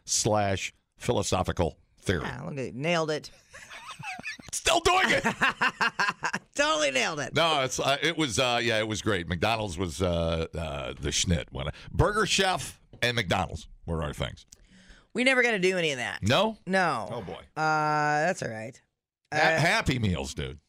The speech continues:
Speaker 1: Come on now.
Speaker 2: Nope. We had unhappy meals.
Speaker 1: Mm. Baloney.
Speaker 2: Um, don't besmirch baloney
Speaker 1: No, I
Speaker 2: now.
Speaker 1: don't. Hey, w-, w-, did you
Speaker 2: <laughs>
Speaker 1: eat bologna in Sturgis?
Speaker 2: No,
Speaker 1: Oh, okay.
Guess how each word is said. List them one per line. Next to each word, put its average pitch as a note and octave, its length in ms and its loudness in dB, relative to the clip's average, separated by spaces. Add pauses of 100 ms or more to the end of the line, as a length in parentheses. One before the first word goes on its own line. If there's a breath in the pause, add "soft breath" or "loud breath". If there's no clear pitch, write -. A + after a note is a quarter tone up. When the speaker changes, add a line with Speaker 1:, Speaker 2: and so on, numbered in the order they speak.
Speaker 1:
Come B2 140 -10
on G#2+ 160 -10
now. - 100 -20 (100)
Speaker 2:
Nope. E3 300 0 (240)
We D3+ 200 -8
had E3+ 340 -2
unhappy C3 720 -2
meals. A2+ 400 -8
Speaker 1:
Mm. C#3 560 -6 (500)
Baloney. C#3 540 4 (640 loud breath)
Speaker 2:
Um, F#3+ 600 2 (160)
don't E3 480 -2
besmirch D#3+ 600 0
baloney D#3+ 560 4
Speaker 1:
No, - 40 2
I - 60 4
Speaker 2:
now. C3+ 240 2
Speaker 1:
don't. - 120 -2
Hey, F3 100 4
w-, C#3 160 0 (100)
w-, C#3+ 180 -6 (100)
did D#3+ 260 2
you D#4+ 200 2
Speaker 2:
<laughs> - 40 -4
Speaker 1:
eat G3+ 440 -2
bologna C#3 520 2
in C3 80 -2
Sturgis? C3 500 -2 (200)
Speaker 2:
No, D#3+ 440 2
Speaker 1:
Oh, D#2 60 0
okay. - 80 -8